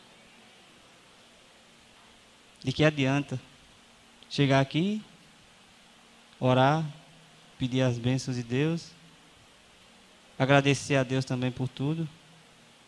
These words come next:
e quando Ele nos dá, nós desobedece a Ele. Mas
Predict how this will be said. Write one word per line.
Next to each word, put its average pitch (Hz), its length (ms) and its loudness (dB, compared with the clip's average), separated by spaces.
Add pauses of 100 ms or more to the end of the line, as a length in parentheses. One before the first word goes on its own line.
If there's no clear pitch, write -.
(1080)
e 131 80 -8
quando 143 220 0
Ele 147 160 2
nos 139 180 -2
dá, 127 280 2
nós 160 160 -2
desobedece 127 580 0
a 120 40 -2
Ele. 117 260 -4 (3500)
Mas 139 520 4